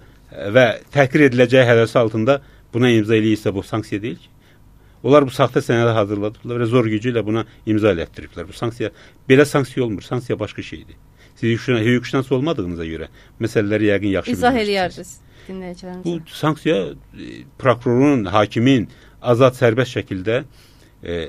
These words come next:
Speaker 1: öz iş otağında və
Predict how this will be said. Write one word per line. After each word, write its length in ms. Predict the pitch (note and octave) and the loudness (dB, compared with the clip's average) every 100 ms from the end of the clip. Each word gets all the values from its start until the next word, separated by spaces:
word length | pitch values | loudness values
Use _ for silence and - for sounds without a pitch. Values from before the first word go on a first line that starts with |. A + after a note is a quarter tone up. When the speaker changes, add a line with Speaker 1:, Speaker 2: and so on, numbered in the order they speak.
| - - - - | -14 -20 -20 0
Speaker 1:
öz 260 | C#3+ B2+ - D#3 | 4 4 2 -6
iş 100 | C#3 B2+ | -2 0
otağında 440 | A2+ G2 F#2+ G#2+ C#3 - - _ - _ _ _ _ _ - _ - - - _ _ _ _ _ - - | 2 2 2 0 -2 -8 -20 _ -20 _ _ _ _ _ -20 _ -20 -20 -20 _ _ _ _ _ -18 -2
və 100 | A2 | 2